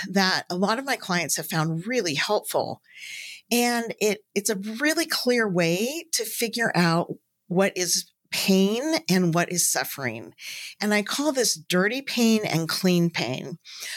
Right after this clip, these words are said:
I may have gotten this concept from Martha Beck's book, Finding Your Own North Star. I think I might have. Anyway, that's a great book. Read it if you get a chance.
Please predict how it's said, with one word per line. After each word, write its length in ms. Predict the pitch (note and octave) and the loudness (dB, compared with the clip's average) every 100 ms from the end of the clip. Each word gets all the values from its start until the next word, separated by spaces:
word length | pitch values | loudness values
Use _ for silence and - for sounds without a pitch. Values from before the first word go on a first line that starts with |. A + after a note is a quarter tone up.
| - | -4
I 160 | G3+ A3 | 0 0
may 340 | A3 A#3+ F#4 G#4+ | 0 0 2 2
have 120 | G#4+ | -2
gotten 300 | - - C4+ | -4 -6 -4
this 160 | C4+ - | -2 -2
concept 560 | - A#3 A#3 G#3 - | -2 0 2 0 -2
from 280 | - F3+ F3 | 0 2 2
Martha 500 | E3 F3+ F#3+ F#3+ D#3+ - | 2 0 0 -2 -4 -2
Beck's 360 | C3+ - - | -4 -2 -4
book, 500 | - A3 B3+ - - - | 0 0 0 -4 -14 -10
Finding 540 | - F#3 F3 F#3 F3+ F3 | -4 2 4 4 4 4
Your 180 | D#3+ | 2
Own 240 | D3 D#3+ E3 | 2 4 4
North 260 | D3+ D3+ | 4 2
Star. 580 | - - D3 C3 E3 D4 - - - - - - - | 0 -2 -2 -2 0 -2 -6 -20 -16 -14 -14 -16 -10
I 100 | F3+ | -8
think 500 | - - - C4+ - | -8 -10 -4 -2 0
I 80 | F3 | -2
might 280 | C3+ F#2 - | -2 -4 -4
have. 260 | - - - - - - | -6 -6 -12 -16 -16 -4
Anyway, 500 | - F4 G3 C3 C#3+ - | 0 2 2 0 -2 -2
that's 200 | G#3 A#3+ | -2 -2
a 60 | |
great 260 | - B3+ B3 | -2 -2 0
book. 260 | F#3 G3 - - _ - | 0 0 -4 -16 _ -2
Read 260 | F3+ F#3 G3 | 2 4 4
it 180 | A#3 G3 | 0 -2
if 200 | G#3+ A#3 | -2 2
you 320 | A#3 A#3+ - | 4 4 2
get 180 | G3+ F3 | 0 0
a 60 | |
chance. 580 | E3+ F3 D#3+ D4 - - | 0 -2 -4 -4 -4 -4